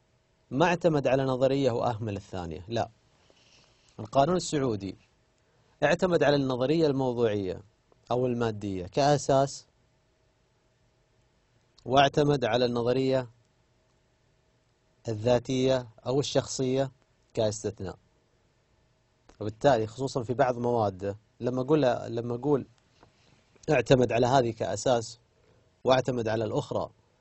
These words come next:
كاستثناء، أقصد أنه مجموعة القواعد القانونية الموجودة في النظام الأسا-، في النظام،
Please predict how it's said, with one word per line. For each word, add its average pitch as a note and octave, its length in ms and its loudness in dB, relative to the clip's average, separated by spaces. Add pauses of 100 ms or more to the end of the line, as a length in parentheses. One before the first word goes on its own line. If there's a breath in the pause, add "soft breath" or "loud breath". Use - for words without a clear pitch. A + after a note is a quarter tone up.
(200)
كاستثناء، A#2 640 -2
أقصد D#3 260 0
أنه C#3 260 -2
مجموعة C3+ 480 -6
القواعد C3+ 460 2
القانونية C3 480 -2
الموجودة A#2+ 500 0
في A#2+ 80 -4
النظام B2 340 -2
الأسا-، G#2+ 500 -4
في G#2+ 120 -6
النظام، A#2 500 -2